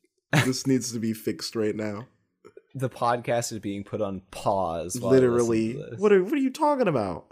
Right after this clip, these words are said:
Speaker 1: It's, um, what's her name? Have you, did you see West Side Story, the new one?
Speaker 2: No.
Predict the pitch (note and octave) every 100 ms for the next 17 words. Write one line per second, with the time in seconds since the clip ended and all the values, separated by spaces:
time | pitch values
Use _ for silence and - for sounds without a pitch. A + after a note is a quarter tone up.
0 | - _ _ _ D3+ D#3+ D#3+ - - E3
1 | D3+ C#3 A#2+ G#2+ G2 _ _ - C#3+ C3+
2 | A2 F2+ G2 _ _ _ _ _ _ _
3 | C#3+ D#3+ - D3+ F3+ G#3 A#3+ A3 D3 C#3
4 | C#3+ C3 G#2+ G2 A#2+ B2 _ - A#2+ G#2
5 | G#2+ A#2 _ _ _ _ - - _ _
6 | _ _ A#2+ A2 A2 G#2